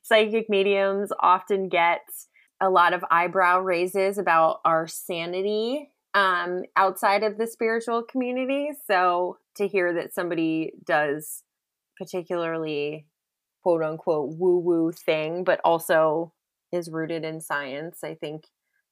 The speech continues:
has baffled some folks, but it is possible to be spiritual and scientific at the <laughs> same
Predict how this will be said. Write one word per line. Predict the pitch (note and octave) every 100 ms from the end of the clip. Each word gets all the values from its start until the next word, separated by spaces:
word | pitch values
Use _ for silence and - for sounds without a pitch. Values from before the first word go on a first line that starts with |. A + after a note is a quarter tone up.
| _
has | - D#3+ D#3 - - _ -
baffled | E3 D3+ D#3 F3 F3 -
some | F3+ F#3
folks, | G3+ G3 G#3+ -
but | G#3
it | G3
is | G#3+ B3+ -
possible | - - - - F3 F3
to | G3
be | G3+
spiritual | G3 - G#3 G#3+ A3 G#3
and | G3+
scientific | G#3 G#3+ G#3 G#3 A3 G#3+
at | G3+ G3
the |
<laughs> | G3 -
same | A#3+